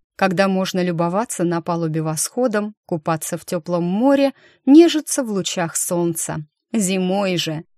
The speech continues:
вид из каюты удручал. Хмурое небо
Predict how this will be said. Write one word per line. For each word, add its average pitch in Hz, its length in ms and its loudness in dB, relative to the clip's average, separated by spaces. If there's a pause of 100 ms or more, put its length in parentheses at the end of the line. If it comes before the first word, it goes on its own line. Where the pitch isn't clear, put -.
(200)
вид 285 300 2
из 277 140 0
каюты 226 580 -2
удручал. 175 840 -4 (280)
Хмурое 175 580 0
небо 240 500 0